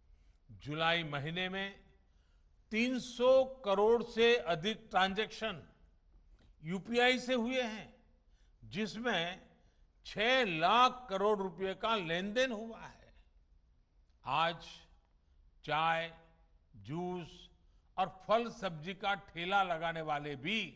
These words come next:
इसका उपयोग कर रहे हैं। वहीं भारत का रुपे कार्ड भी देश का गौरव बढ़ा रहा है।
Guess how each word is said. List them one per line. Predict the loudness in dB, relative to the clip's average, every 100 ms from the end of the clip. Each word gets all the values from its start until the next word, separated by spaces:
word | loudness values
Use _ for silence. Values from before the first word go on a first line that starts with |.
| -20 _ _ _ _ _
इसका | -18 -10 -8
उपयोग | -8 -10 -12 -12
कर | -14
रहे | -14 -16 -20
हैं। | -20 -20 -20 _ _ _ _ _ _ _ _ _ _ _
वहीं | -2 2 2 -2
भारत | -10 -10 0 2 0 -2 -4
का | -2 -4 -8 -20 -20 _ _ _ _ _ _ -8
रुपे | -6 -4 -2 -2
कार्ड | 0 2 2
भी | 0 -4 -4 -6 -12 -20 -20 _ _ _ _ _ _ _ _ _
देश | -6 0 2 2 0
का | -2
गौरव | 0 0 2 0
बढ़ा | 0 0 0
रहा | 0 -4 -8
है। | -10